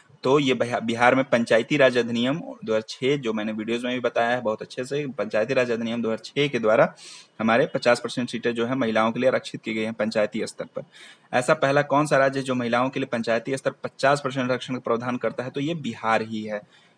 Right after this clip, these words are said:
ठीक है, ध्यान रखिएगा, बिहार ये पहला राज्य है जो कि पचास परसेंट आरक्षण देता है महिलाओं को पंचायत स्तर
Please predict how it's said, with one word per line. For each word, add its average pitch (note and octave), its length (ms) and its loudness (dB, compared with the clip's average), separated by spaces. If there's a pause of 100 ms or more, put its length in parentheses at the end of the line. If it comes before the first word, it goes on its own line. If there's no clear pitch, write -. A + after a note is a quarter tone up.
(120)
ठीक A2 140 -6
है, F3+ 240 -2 (1600)
ध्यान A2 220 2
रखिएगा, G#2 360 -4
बिहार A2 360 0
ये B2 100 0
पहला A#2+ 300 0
राज्य C#3+ 300 4
है C#3+ 60 -6
जो A2+ 140 -4
कि C#3+ 100 -8
पचास A2 400 -2
परसेंट B2 240 -6
आरक्षण A2+ 340 -4
देता G#2+ 180 -2
है A#2 60 -2
महिलाओं G#2+ 340 -2
को A#2+ 80 -10
पंचायत B2+ 440 0
स्तर - 240 -10